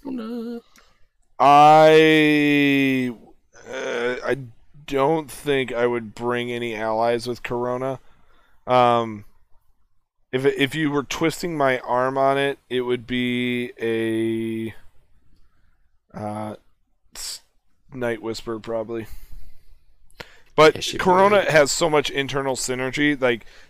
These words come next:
Speaker 2: they rely on each other, right? So much that when you start to remove them,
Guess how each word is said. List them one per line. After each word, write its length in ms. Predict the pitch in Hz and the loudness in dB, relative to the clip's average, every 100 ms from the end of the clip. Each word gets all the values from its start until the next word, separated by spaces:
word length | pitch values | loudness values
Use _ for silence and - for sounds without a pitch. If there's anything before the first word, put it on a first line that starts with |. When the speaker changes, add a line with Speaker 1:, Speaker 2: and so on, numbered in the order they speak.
| - | 0
Speaker 2:
they 120 | 135 | 2
rely 460 | 135 127 120 123 127 | 2 2 4 4 4
on 100 | 123 | 0
each 220 | 113 - | -6 -4
other, 320 | 110 120 123 _ _ _ _ _ - | -2 -4 -6 _ _ _ _ _ 2
right? 360 | 123 135 - | 4 4 0
So 320 | - 135 135 | -4 2 2
much 400 | 123 117 123 - - | 2 -2 -2 -6 -4
that 300 | 123 117 110 | 0 0 -2
when 140 | 120 | -8
you 260 | 120 117 113 | -8 -8 -8
start 280 | - 135 127 | -6 -4 -4
to 80 | 131 | -6
remove 460 | 120 113 120 123 | -8 -6 -6 -6
them, 340 | 131 135 139 | -4 -4 -4